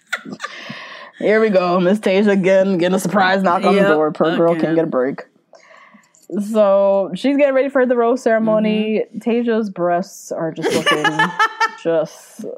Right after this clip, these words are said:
Speaker 1: Tasia looks great herself, but look at, we talk about
Speaker 2: Listen,
Speaker 1: her breasts.
Speaker 2: the team. The
Speaker 1: <laughs> The
Speaker 2: team.
Speaker 1: team.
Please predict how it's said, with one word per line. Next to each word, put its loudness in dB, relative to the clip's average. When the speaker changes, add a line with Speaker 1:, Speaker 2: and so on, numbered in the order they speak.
Speaker 1:
Tasia 2
looks 2
great 2
herself, 0
but 0
look -2
at, 0
we -4
talk 0
about 0
Speaker 2:
Listen, 2
Speaker 1:
her 0
breasts. -10
Speaker 2:
the -6
team. -2
The -4
Speaker 1:
<laughs> -20
The -
Speaker 2:
team. -4
Speaker 1:
team. -4